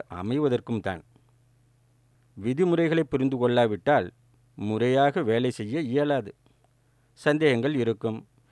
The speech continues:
வேலை செய்தாலும் கூட எப்படி செய்ய வேண்டுமோ அப்படி செய்யாமல் தவறான முறையில் செய்வீர்கள். இத்தியான முறையினால் எந்த இலாபம் கிடைக்க வேண்டுமோ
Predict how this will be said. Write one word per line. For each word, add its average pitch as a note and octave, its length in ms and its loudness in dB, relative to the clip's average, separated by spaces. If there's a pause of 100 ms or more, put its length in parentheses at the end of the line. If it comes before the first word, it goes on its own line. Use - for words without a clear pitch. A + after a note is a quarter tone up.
(240)
வேலை A#2 400 2
செய்தாலும் C3 580 2
கூட C3+ 180 0 (540)
எப்படி A#2+ 460 2
செய்ய C3 300 0
வேண்டுமோ G#2 400 0 (120)
அப்படி C3+ 380 -4
செய்யாமல் G2 540 -4 (580)
தவறான A#2 520 2
முறையில் A#2 400 0
செய்வீர்கள். G2 500 -4 (280)
இத்தியான G2+ 520 -2
முறையினால் B2 560 -2 (240)
எந்த A2 300 -4
இலாபம் A2 500 -2
கிடைக்க F3 380 -4
வேண்டுமோ G#2 440 -2